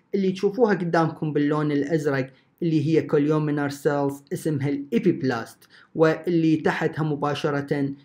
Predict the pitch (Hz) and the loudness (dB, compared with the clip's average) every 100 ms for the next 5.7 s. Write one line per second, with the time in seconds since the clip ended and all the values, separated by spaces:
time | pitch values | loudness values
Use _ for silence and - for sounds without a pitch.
0 | _ 156 151 147 147 139 156 - - 139 | _ -2 0 0 0 -2 -4 -6 -4 -4
1 | 139 - 160 143 139 151 151 127 120 113 | -4 -4 0 0 0 0 0 -2 -4 -8
2 | 104 - - _ _ - _ _ - 139 | -12 -14 -20 _ _ -20 _ _ -2 0
3 | 113 - - - - 170 160 - 269 254 | 0 -6 -14 -20 -2 0 0 2 2 4
4 | 226 185 180 185 170 160 151 151 151 151 | 4 4 2 2 4 4 0 0 0 0
5 | 147 139 - 143 139 135 131 | -2 -4 -4 -2 0 0 -2